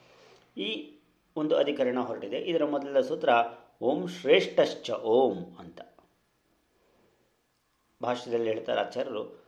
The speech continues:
"ಸೂಕ್ಷ್ಮೇಣ ವಾ ಏಷೋ ಅವತಿಷ್ಠತೆ ಸ್ಥೂಲತ್ವೇನ ಉದೇತಿ ಸೂಕ್ಷ್ಮಶ್ಚಾತೋ ಸ್ಥೂಲಶ್ಚ ಪ್ರಕೃತಿತಃ ಸೂಕ್ಷ್ಮೋನ್ಯತಃ ಸ್ಥೂಲೋತೈನಮಾಹುಃ ಸಾಧಿರನಾದಿರಿತಿ ಇತಿ ಗೋಪವನಶ್ರುತೇಃ"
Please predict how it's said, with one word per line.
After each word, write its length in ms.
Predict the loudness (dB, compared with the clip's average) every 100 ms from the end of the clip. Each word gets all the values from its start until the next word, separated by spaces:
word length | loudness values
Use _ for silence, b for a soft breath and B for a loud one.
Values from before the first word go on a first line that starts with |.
| _
"ಸೂಕ್ಷ್ಮೇಣ 680 | 2 2 2 -2 0 2 2 2
ವಾ 360 | 4 6 6 4
ಏಷೋ 400 | 2 -2 -2 -2
ಅವತಿಷ್ಠತೆ 1200 | 0 2 0 0 -6 0 2 2 2 0 -4 -14 B B
ಸ್ಥೂಲತ್ವೇನ 1000 | -6 2 4 6 4 0 0 2 2 0
ಉದೇತಿ 760 | -4 -2 2 2 2 -2 -2 -4
ಸೂಕ್ಷ್ಮಶ್ಚಾತೋ 1040 | -4 -4 -4 -8 -8 -4 4 8 8 4 0
ಸ್ಥೂಲಶ್ಚ 680 | 0 -2 2 4 4 0
ಪ್ರಕೃತಿತಃ 1120 | -4 0 -2 -2 -6 -4 0 2 4 4 2 -2 B B
ಸೂಕ್ಷ್ಮೋನ್ಯತಃ 1200 | -4 -2 -2 -6 -4 0 2 2 2 2 2 4 4 4 -2 B B B
ಸ್ಥೂಲೋತೈನಮಾಹುಃ 2000 | -8 0 2 4 6 4 6 4 2 0 -4 -2 2 2 0 -2 0 0 0 -6 B B B 2
ಸಾಧಿರನಾದಿರಿತಿ 1120 | 8 8 8 6 4 4 0 2 2 0 -2
ಇತಿ 320 | -2 -4 -4 0
ಗೋಪವನಶ್ರುತೇಃ" 1000 | 2 2 2 2 0 -8 -6 -4 -2